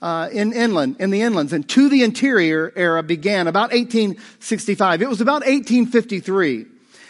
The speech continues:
David Livingstone looked inland, and he saw by the light of the morning sun the smoke of a thousand villages where no missionary had ever been. And he asked, "Can the love of Christ not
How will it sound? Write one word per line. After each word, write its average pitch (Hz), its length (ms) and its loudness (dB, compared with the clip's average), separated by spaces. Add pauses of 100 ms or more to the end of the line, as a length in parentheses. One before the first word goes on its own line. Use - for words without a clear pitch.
(180)
David 233 320 4
Livingstone 202 600 2
looked 202 240 2
inland, 214 420 2
and 165 80 2
he 170 80 0
saw 226 320 0
by 214 100 4
the 180 100 -2
light 202 300 0
of 196 80 2
the 170 60 -4
morning 196 340 -2
sun 127 580 -4 (420)
the 165 100 -2
smoke 233 680 0
of 165 140 -4
a 156 40 -2
thousand 214 580 0
villages 175 500 2
where 160 160 -4
no 175 240 0
missionary 165 720 0 (460)
had 170 140 0
ever 175 220 0
been. 156 340 0
And 156 120 0
he 254 200 4
asked, 220 640 -4 (400)
"Can 220 220 2
the 196 80 2
love 220 380 0
of - 180 -4
Christ 151 720 -4 (420)
not 160 640 -2